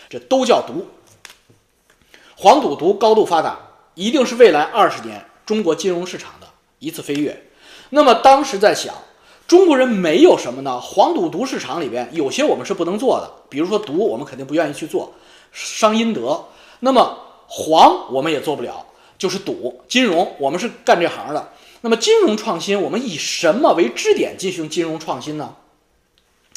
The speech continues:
中国人当时把世界钢材买了翻番儿，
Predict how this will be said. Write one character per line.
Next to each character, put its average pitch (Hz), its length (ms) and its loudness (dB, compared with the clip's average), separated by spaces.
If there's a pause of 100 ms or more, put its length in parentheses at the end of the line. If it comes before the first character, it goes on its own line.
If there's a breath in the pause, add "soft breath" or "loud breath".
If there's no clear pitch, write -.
(140)
中 208 140 2
国 180 100 2
人 143 140 -4
当 156 160 -2
时 123 240 -8 (400 loud breath)
把 120 160 -2
世 196 160 -6
界 156 140 -2
钢 175 280 0
材 98 440 -12
买 104 180 -14
了 104 80 -14
翻 135 240 -10
番 127 140 -6
儿， 117 100 -8